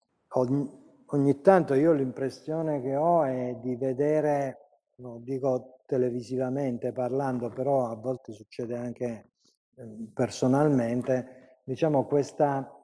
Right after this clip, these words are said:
questa cosa che in qualche modo ti rende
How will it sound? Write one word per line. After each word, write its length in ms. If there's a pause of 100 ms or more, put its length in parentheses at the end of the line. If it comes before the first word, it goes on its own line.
questa 280
cosa 220
che 80
in 80
qualche 260
modo 340
ti 220
rende 800